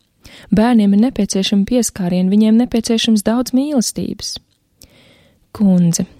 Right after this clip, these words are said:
medmāsa nopūtās un pakratīja galvu, "šajā nodaļā ir piecdesmit gultiņas, bet tikai divas medmāsas uzrauga visus mazuļus. Mums nepietiek laika, lai tos visus paņemtu rokās."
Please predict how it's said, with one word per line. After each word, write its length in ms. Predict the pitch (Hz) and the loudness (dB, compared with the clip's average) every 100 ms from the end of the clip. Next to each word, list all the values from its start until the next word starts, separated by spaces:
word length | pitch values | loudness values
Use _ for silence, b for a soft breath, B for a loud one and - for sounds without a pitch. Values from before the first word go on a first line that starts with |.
| _ | _
medmāsa 500 | 196 196 185 175 - | 2 4 2 2 2
nopūtās 640 | 190 196 175 175 180 175 - | 2 2 0 -4 -2 -2 0
un 120 | 180 | 0
pakratīja 500 | 196 - 196 175 170 | -2 -4 -4 -2 0
galvu, 400 | 196 190 185 170 B B B B | 0 2 2 -2 B B B B
"šajā 340 | - 262 233 | 0 2 2
nodaļā 560 | 214 240 254 190 180 185 | 2 2 2 0 0 -2
ir 60 | - | -2
piecdesmit 680 | - 269 220 - 196 - 214 | -4 -2 -2 -4 -4 -2 -2
gultiņas, 560 | 196 220 226 - 175 - | 0 -2 -2 -4 -4 -4
bet 180 | 208 214 | -4 -4
tikai 320 | 240 - 226 | -6 -2 -2
divas 400 | 202 240 247 208 | 0 0 0 0
medmāsas 600 | 220 220 190 170 175 - | 0 0 -2 -2 -2 -2
uzrauga 460 | 190 180 170 170 175 | -2 -2 -2 -2 -2
visus 420 | 180 208 - - | -4 -4 -4 -2
mazuļus. 580 | 185 185 170 180 - - B B B - | 0 -2 -2 -4 -6 -6 B B B -2
Mums 220 | 240 226 | 0 0
nepietiek 560 | 254 277 214 190 175 - | -2 -4 -4 -4 -4 -4
laika, 400 | 175 196 240 - | -4 -2 -2 -2
lai 140 | 175 | -4
tos 280 | 170 175 - | -2 -4 -4
visus 440 | 180 226 - - - | -4 -4 -4 -6 -4
paņemtu 500 | 220 226 170 160 202 | 0 0 0 -2 -2
rokās." 560 | 233 180 - - - | -2 -2 -8 -10 -12